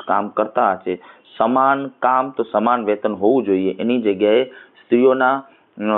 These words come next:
વે-, સ્ત્રીઓના કામનો બદલો જે છે, એટલે કે વેતન જે છે, સામાન્ય વ્યક્તિ કરતાં ઓછો જોવા મળે છે. અ, ગાંધીજીએ કહ્યું છે કે જો દેશનો વિકાસ કરવો છે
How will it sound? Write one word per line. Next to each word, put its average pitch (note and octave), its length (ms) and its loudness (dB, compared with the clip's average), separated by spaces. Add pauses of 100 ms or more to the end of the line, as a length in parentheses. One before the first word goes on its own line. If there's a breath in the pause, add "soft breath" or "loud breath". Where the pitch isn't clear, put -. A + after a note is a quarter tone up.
(460)
વે-, G2 300 0
સ્ત્રીઓના B2+ 520 2
કામનો A#2+ 460 0
બદલો A2+ 380 2
જે G2 160 0
છે, F#2+ 340 -2 (200 loud breath)
એટલે G#2+ 220 0
કે A2+ 160 0
વેતન G2+ 440 0
જે G2+ 160 0
છે, G2 300 -2 (240 loud breath)
સામાન્ય A#2+ 500 -2 (240)
વ્યક્તિ G#2 340 -2
કરતાં A2 560 -2 (320 loud breath)
ઓછો B2 320 4
જોવા G#2 500 0
મળે F#2+ 280 2
છે. F2+ 320 -6 (340 loud breath)
અ, F#2+ 40 -2 (920)
ગાંધીજીએ A#2 600 0
કહ્યું C3+ 320 2
છે A2+ 260 -2 (300 loud breath)
કે G#2 80 0
જો A#2+ 160 2
દેશનો A2 480 0
વિકાસ G2+ 380 0 (100)
કરવો A2 320 2
છે F#2+ 280 -4